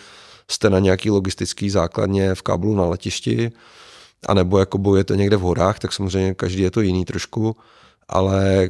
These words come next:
určitě vás jako to poznamená. Určitě to, že někoho vytrhnete třeba na šest měsíců nebo na díl,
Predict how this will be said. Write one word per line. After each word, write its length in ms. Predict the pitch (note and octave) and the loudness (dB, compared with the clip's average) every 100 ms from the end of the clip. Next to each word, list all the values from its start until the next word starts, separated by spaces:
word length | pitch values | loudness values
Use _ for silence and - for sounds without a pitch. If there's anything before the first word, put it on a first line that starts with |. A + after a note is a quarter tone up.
| - | -2
určitě 360 | A2+ - G2 G#2 | -4 -4 0 2
vás 240 | F#2+ - | 2 0
jako 160 | G#2 A2+ | -2 -2
to 60 | |
poznamená. 500 | G#2 G2+ F#2+ G#2 F2+ | -2 0 2 2 0
Určitě 320 | E2 E2+ - G2 | -2 -4 -4 -2
to, 120 | F#2+ | -2
že 100 | F#2 | 0
někoho 260 | F2+ - | 0 0
vytrhnete 720 | F#2 F2 F2 F#2 F2+ F#2+ F#2 F2+ | -2 -2 -2 -2 0 2 4 2
třeba 260 | - G2 | -2 -2
na 100 | F#2 | -2
šest 220 | F2+ - F2+ | -2 -4 -4
měsíců 480 | F2 - - - | -2 -2 -4 -4
nebo 180 | G2 F#2+ | -2 0
na 120 | F#2 | 0
díl, 320 | F#2 F#2+ F#2 | 0 2 2